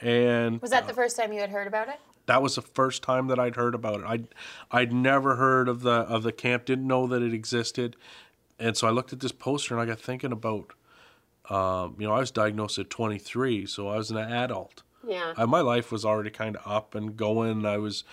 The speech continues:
Speaker 1: you know, uh,
Speaker 3: You were over
Speaker 1: I,
Speaker 3: that.
Speaker 1: I've kinda over that hump.
Speaker 3: Yeah.
Speaker 1: Now, now, you know, you're, you're past that fantasy point of your life, and now
Speaker 3: <laughs>
Speaker 1: you're getting into, and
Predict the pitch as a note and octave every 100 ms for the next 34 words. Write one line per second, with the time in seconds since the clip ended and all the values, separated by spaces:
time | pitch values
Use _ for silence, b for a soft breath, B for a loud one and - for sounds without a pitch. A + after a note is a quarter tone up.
0 | B B B G#2+ G2+ G2+ G2+ - G2 G2
1 | F#2+ F#2+ F2+ - - A#3+ A3 A3 G#3+ -
2 | G3 - - A#2 A2 - A#2+ A2+ A#2+ B2+
3 | B2 A#2 A2+ G#2+ C3 A2+ A2 - A#2 A#2+
4 | B2 - B B B2 C3 C#3 B2 B2 A#2
5 | A2 A2+ A2+ A#2 A2 - D#3+ D3+ C3+ -
6 | C3 C3 B2+ - C3+ - C3+ C3 B2+ B2
7 | B2+ B2+ B2+ C3 - A#2+ A#2+ B2 A#2+ A#2
8 | B2+ B2 B2 A#2 A#2+